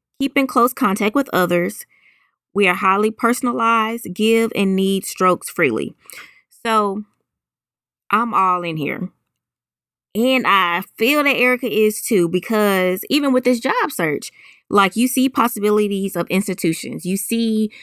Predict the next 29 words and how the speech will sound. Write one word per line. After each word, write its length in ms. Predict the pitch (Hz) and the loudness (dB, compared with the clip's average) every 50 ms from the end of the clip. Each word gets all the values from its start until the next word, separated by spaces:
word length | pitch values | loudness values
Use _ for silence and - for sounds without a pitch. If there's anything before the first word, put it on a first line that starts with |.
| - _ - | -20 _ -20
roles 600 | - 170 185 226 247 247 240 240 240 240 240 220 | -10 -4 0 0 2 2 0 0 0 0 0 0
and 100 | - 190 | 0 0
how 120 | 196 190 185 | 0 0 0
they 120 | 180 175 | -2 -2
can 160 | 196 202 180 | -2 0 0
be 100 | 170 175 | 0 0
developed 720 | 160 165 160 202 247 262 262 254 247 240 233 233 226 - 175 | -2 -2 0 0 2 2 2 2 2 2 2 0 0 -2 -2
and 80 | 170 | -2
how 120 | 185 - 180 | 0 2 2
you 120 | 185 180 | 2 2
can 120 | - 165 | 0 -2
fill 220 | 175 - 208 196 190 | 0 0 2 2 2
those 220 | 175 165 170 170 202 | 2 2 2 2 2
needs. 580 | 208 233 269 269 254 254 247 247 247 247 240 - - - - - - _ _ _ _ - - _ _ | 2 4 4 4 4 4 2 2 0 0 -2 -6 -16 -18 -20 -20 -20 _ _ _ _ -20 -20 _ _
And 220 | - 214 226 226 214 | 0 2 2 4 4
then 180 | 240 240 233 | 4 2 4
you 140 | 214 233 262 | 4 4 2
just 180 | 240 254 - - | 2 2 0 2
see 240 | 269 254 254 247 | 2 2 2 2
others, 380 | - - 226 247 240 247 247 240 | 2 0 0 2 2 2 0 0
people's 340 | - - 311 330 - 330 - | -2 -4 -4 -2 -2 -2 -2
possibilities. 840 | - - 196 202 - - - 196 151 127 123 - - - - 170 - | 0 0 0 0 0 -2 0 0 0 0 0 -4 -6 -8 -8 -6 -4
So 140 | - 208 202 | -2 0 0
I 100 | 190 202 | 0 2
think 220 | - 240 226 214 - | 2 0 0 0 0
that's 200 | 202 202 - - | -2 -2 -2 -2
why 260 | 196 185 180 180 180 | -2 -2 0 -2 -2
you 400 | 175 170 180 185 185 185 180 - | -4 -4 -4 -2 -2 -2 -2 -2
are, 380 | 160 165 170 170 165 165 165 | -2 0 0 0 0 0 -2